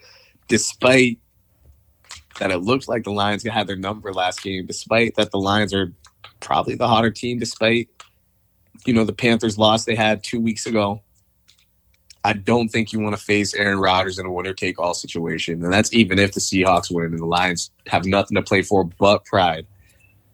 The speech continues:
I think it'll be very hard to beat Aaron Rodgers in this spot. I do. So I think the Packers get in, and probably, which I did not think was gonna happen three weeks ago.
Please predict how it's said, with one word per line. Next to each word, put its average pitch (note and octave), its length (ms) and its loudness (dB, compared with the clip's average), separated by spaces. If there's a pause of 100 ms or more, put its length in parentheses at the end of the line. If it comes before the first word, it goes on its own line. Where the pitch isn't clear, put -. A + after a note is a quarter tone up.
(640)
I - 40 -18
think F#2+ 160 -4
it'll F#2 140 0
be F2+ 120 -4
very F#2+ 340 2
hard F2 240 2
to D#2+ 60 -18
beat D#2+ 360 -18 (320)
Aaron F2 240 0
Rodgers D#2+ 420 0
in D#2 100 -10
this D2 100 -8
spot. - 380 -6 (280)
I D#2+ 60 -6
do. E2 240 -6 (320)
So E2 220 2
I F#2 80 6
think - 180 -4
the - 80 2
Packers A2+ 460 2
get G#2 160 0
in, F#2 220 0
and F#2 140 -14
probably, F2 520 0
which E2+ 180 -12
I F2 220 -6 (1080)
did A2 140 0
not G#2 220 -2
think G2 180 -10
was - 80 -16
gonna F2+ 200 -8
happen F2+ 340 -6
three F2 220 -8
weeks F2 300 -4
ago. D#2+ 260 -6